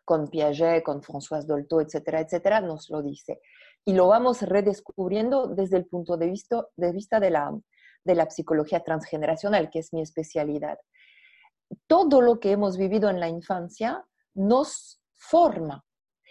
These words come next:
Y obviamente todos hemos nacido entre padres hasta cierto punto disfuncionales. Eso puede ser un choque para personas que no han, eh, emprendido nunca un percurso,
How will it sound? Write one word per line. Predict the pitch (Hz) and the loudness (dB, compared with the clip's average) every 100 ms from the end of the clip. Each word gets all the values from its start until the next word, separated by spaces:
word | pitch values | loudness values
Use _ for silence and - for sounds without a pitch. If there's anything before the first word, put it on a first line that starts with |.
| - - _ | -20 -20 _
Y | - 208 - | -4 -4 -2
obviamente | - 427 349 247 233 202 175 151 160 226 - _ _ | 2 2 2 2 4 4 0 -4 -4 -6 -6 _ _
todos | 453 440 226 185 214 - | -2 -2 0 0 -2 -6
hemos | 185 165 175 190 | -6 -6 -8 -6
nacido | 185 190 170 170 214 | -6 -8 -4 -2 -2
entre | 190 185 180 | -4 -6 -8
padres | - 170 185 226 240 _ _ | -2 0 2 0 -4 _ _
hasta | 175 185 - 240 | -2 -2 -4 -6
cierto | 240 160 - 214 | -4 -6 -4 -6
punto | - 151 180 | -6 -8 -8
disfuncionales. | 170 156 143 139 143 180 170 147 147 _ - - - | -8 -14 -18 -16 -6 0 0 -2 -12 _ -20 -20 -4
Eso | 165 196 180 | 0 0 2
puede | 170 165 160 | 4 4 4
ser | 180 | 2
un | 165 156 | 2 2
choque | 156 240 240 165 | 2 2 2 -2
para | 156 151 - | -2 -2 -8
personas | 156 - 185 185 185 | -8 -4 -2 -2 -4
que | - 156 | -4 -2
no | 151 | 0
han, | 160 160 160 _ _ _ | 0 -2 -8 _ _ _
eh, | 156 143 127 | 2 4 2
emprendido | 165 160 160 165 185 175 | 0 0 0 0 0 0
nunca | 190 190 175 | 0 0 0
un | 165 | 0
percurso, | 151 - 165 165 - 151 147 143 - | -4 -2 -4 -4 -6 -6 -4 -6 -10